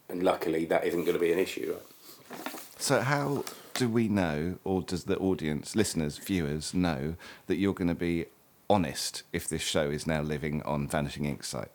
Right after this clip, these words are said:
Speaker 2: As you say, there are a lot of magic stores that do their own reviews. Um, so
Speaker 1: Yeah.
Speaker 2: what, what,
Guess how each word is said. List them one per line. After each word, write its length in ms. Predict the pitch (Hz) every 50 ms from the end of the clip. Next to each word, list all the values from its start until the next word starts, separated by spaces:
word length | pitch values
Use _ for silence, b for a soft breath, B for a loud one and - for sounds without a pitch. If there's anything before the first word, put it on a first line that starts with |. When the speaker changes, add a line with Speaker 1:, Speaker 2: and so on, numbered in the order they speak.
| _ _ -
Speaker 2:
As 140 | 104 110 85
you 60 | 90
say, 260 | 85 - 113 92 73
there 140 | 69 71 76
are 40 | 80
a 40 | 82
lot 120 | 90 76
of 100 | 67 80
magic 280 | 90 82 73 90 78 69
stores 340 | - - 80 78 73 - -
that 180 | - 82 69
do 220 | - - 85 80 71
their 160 | 76 76 76
own 160 | 76 71 73
reviews. 500 | 71 69 - 80 78 73 65 62 - - B B B B B B B B B
Um, 320 | - 76 78 76 76 78
so 140 | - 90 90
Speaker 1:
Yeah. 60 | 82
Speaker 2:
what, 360 | 80 80 104 92 - - - -
what, 180 | - 85 -